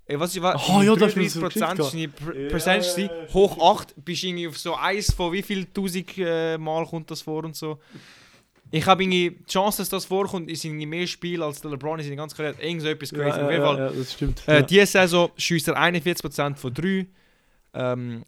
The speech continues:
Speaker 1: dreiundachtzig Prozent von der Höhenlinie, average seine elf, zehn Komma fünf Punkte.
Speaker 2: Mhm.
Speaker 1: Ja, ist, ist ganz average auf Defense, so, ist echt so ein, als Scorer bekannt, aber, äh, ja, so solider Roleplayer halt, so.
Speaker 2: Ja.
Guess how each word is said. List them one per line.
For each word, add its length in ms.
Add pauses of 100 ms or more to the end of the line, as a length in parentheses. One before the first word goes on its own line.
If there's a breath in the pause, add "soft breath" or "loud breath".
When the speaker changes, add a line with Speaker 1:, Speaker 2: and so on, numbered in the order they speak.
Speaker 1:
dreiundachtzig 440
Prozent 140
von 60
der 100
Höhenlinie, 760 (180)
average 360
seine 200
elf, 360
zehn 140
Komma 140
fünf 140
Punkte. 480 (280)
Speaker 2:
Mhm. 320 (160)
Speaker 1:
Ja, 240
ist, 280 (140)
ist 160
ganz 220
average 320
auf 120
Defense, 720
so, 260
ist 200
echt 220
so 80
ein, 240 (100)
als 180
Scorer 280
bekannt, 540
aber, 180
äh, 260 (300)
ja, 260
so 140
solider 460
Roleplayer 480
halt, 260
so. 260 (280)
Speaker 2:
Ja. 160